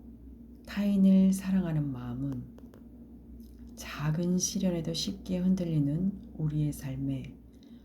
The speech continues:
완전한 행복을 가져다 준다. 사랑이란 인간으로 하여금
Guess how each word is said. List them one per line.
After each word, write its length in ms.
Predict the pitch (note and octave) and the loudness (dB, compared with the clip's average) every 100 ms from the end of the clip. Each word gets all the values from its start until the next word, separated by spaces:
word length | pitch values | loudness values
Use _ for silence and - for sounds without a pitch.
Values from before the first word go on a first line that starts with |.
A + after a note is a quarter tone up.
| - - - - | -20 -18 -18 -6
완전한 680 | D#3+ D#3+ D#3+ D#3+ D#3+ E3 E3+ | 0 0 0 -2 -2 -2 -4
행복을 400 | E3+ D#3 D3+ D#3 | -6 -4 -2 -2
가져다 380 | D3 D3 C#3+ | -2 -6 -6
준다. 600 | C#3+ - B2 B2 A#2+ A#2 - - - - - - - - | -6 -6 -8 -8 -8 -10 -12 -16 -16 -18 -18 -20 -20 -18
사랑이란 920 | - F#3+ F3+ E3 D#3 C3+ D3 F3 F#3+ - - - - - - - | -8 -2 -2 0 -2 0 -2 -2 -2 -6 -14 -18 -18 -18 -14 -2
인간으로 560 | D#3+ D#3+ D#3 D#3 D3+ C#3+ | 0 2 4 4 4 2
하여금 640 | D3 D3 - C#3+ E3 F#3+ | 0 0 0 -2 -2 -2